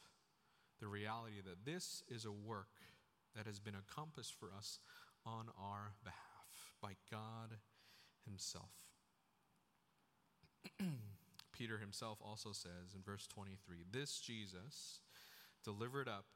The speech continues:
according to the definite plan and foreknowledge of God, you crucified and killed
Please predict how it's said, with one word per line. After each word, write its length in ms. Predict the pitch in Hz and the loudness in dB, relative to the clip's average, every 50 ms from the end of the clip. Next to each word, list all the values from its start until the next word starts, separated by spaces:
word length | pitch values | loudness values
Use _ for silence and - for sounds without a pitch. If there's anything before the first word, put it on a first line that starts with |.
| - - | -10 -10
according 560 | 104 - - - - 127 127 131 135 135 135 | -10 -10 -6 -2 0 0 0 0 -2 -2 -4
to 120 | 127 - 104 | -4 -4 -2
the 100 | 104 101 | -2 -2
definite 460 | 98 110 117 113 - 135 127 127 123 - - | 0 0 0 0 0 -4 -6 -6 -8 -10 -6
plan 420 | - 117 107 101 98 95 92 90 98 | -2 -2 0 0 0 -2 -4 -6 -6
and 120 | - 92 90 | -6 -4 -2
foreknowledge 760 | - - - - 175 220 226 214 208 175 160 160 160 151 143 | 2 2 4 4 4 4 2 4 4 4 4 4 4 2 2
of 140 | 135 120 113 | 2 0 2
God, 400 | 110 98 90 87 85 87 98 101 - - | 2 2 2 0 -2 -6 -12 -14 -12 -6
you 400 | - 110 127 160 208 226 233 220 - | -4 -4 -2 0 0 0 0 0 0
crucified 680 | - - 165 156 - 139 - - 117 104 104 104 101 98 85 | 2 2 2 2 2 0 0 0 0 0 0 -2 -4 -4 -4
and 120 | 98 104 104 | -4 -6 -4
killed 520 | - - 143 117 92 85 85 95 104 120 | -2 0 0 0 0 -4 -4 -6 -6 -8